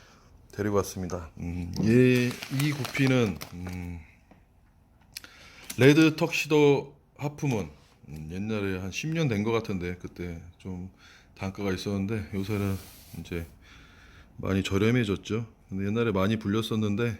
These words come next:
음, 그다음 뭐 키울 구피도 없고, 이거나 한번 불려보려고 가지고 왔어요. 얘는 알풀, 알풀 빅도살,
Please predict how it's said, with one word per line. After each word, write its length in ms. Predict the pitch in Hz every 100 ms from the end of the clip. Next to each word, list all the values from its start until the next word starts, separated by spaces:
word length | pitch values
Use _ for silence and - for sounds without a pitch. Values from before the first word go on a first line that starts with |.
| - _ 110
음, 340 | 101 98 95 - _ - - - - - - - - - - -
그다음 300 | 104 104 98
뭐 100 | 87
키울 320 | - 135 131
구피도 380 | - 76 110 98
없고, 340 | 82 - 104 95 - - -
이거나 340 | 82 92 90
한번 260 | 90 90 87
불려보려고 680 | 98 101 95 85 85 90 95
가지고 320 | - 95 87
왔어요. 300 | 78 - 95 98 - - - - - - - - - - - - 98
얘는 640 | 110 117 117 117 120 117 113 - - - - - - - - - - - - - - _ -
알풀, 600 | 110 120 123 - 123 - - - - _ _ _ _ _ _ - - - - _ -
알풀 800 | 107 120 - 127 123 123 120 117
빅도살, 600 | 113 - 127 117 113